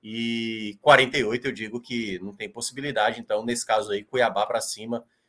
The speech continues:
já não cai mais, na mi-, não cai mais na minha avaliação. É, São Paulo, São Paulo, eu, <laughs> a gente tava até comentando em off, né? É, acho difícil que vá cair, assim, muito difícil, mas eu tava,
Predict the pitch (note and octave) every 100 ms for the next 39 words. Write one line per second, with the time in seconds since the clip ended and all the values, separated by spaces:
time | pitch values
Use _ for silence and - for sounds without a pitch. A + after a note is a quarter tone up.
0 | _ - G#2 A#2 B2 B2 C3 A#2+ F2+ F#2+
1 | G2+ - G#2+ G#2 - A2+ A2+ G#2+ A2+ A#2
2 | A2+ A2+ A#2 B2 F2 D#2 _ _ _ _
3 | _ - F2+ F#2 F2+ - G2+ G#2+ G#2 G2
4 | F#2+ _ - A2 A#2+ A#2 A#2 A#2 _ A#2+
5 | C3+ - _ _ A#2+ - B2+ - C#3 C#3
6 | C3 B2 A#2+ C3+ - A#2 - _ _ _
7 | _ G2 G2+ G2+ G2 F#2 F2 A#2 B2+ -
8 | D3 D#3 E3 D3 B2+ A#2+ A#2 A2+ B2 -
9 | G#2 G2 F#2+ - A2+ G#2 _ A2+ A2 B2
10 | B2 A#2+ C3 C#3 - _ _ _ _ _
11 | A2 A2+ A#2 A#2+ G#2+ A#2+ A#2+ C3 B2+ B2+